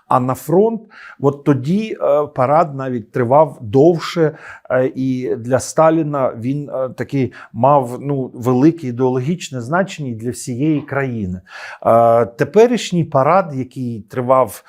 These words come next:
достатньо короткий період, в якому не було техніки, ну, це все говорено, проговорено.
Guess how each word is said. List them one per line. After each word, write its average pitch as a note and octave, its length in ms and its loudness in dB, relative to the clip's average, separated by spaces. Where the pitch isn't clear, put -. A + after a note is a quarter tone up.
достатньо A#2 600 -2
короткий A#2+ 540 -4
період, D#3 600 0
в - 20 -6
якому A#2+ 340 -2
не A2+ 100 -4
було A2+ 260 -2
техніки, E3 580 -4
ну, C3 120 -6
це D3+ 160 -4
все D3+ 240 -2
говорено, B2+ 680 2
проговорено. C3 800 0